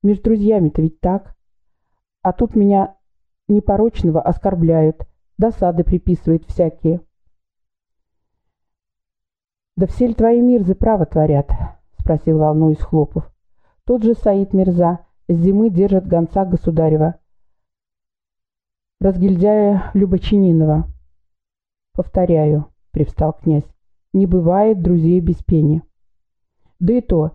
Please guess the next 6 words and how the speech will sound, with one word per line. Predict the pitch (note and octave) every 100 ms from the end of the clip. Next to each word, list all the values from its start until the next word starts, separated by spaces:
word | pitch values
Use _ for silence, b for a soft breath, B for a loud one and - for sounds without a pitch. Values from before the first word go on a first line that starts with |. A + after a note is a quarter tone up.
| - _
разве | F#3+ A3+ A3
это | A#3+ A#3
зло | G3+ A3 C4 C#4+ _ _ _
против | G#3 G#3 G#3 - - _ _ _ _ _ _
мною | F#3+ G#3+ F#3 E3+
претерпеваемого | F3 - F3 F#3+ E3+ D#3+ D#3 D#3 D#3